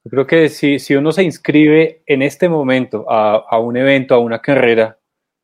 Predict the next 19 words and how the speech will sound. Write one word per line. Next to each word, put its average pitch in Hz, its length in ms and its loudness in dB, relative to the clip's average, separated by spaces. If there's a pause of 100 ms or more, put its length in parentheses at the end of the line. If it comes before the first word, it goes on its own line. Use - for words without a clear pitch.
(1000)
para 123 240 2
la 120 100 0
que 123 160 -4
conscientemente 135 1000 -4
sabe 135 320 0
que 143 140 -8
no 117 140 -2
ha 107 60 -2
entrenado 120 560 -2
cien 117 300 -6
por 127 140 -6
ciento 135 340 -2
bien, 123 320 0 (760)
pues 123 220 -2
tiene 117 260 -2
que 135 120 -2
tener 117 440 0
igual 120 460 0
presente 123 880 -4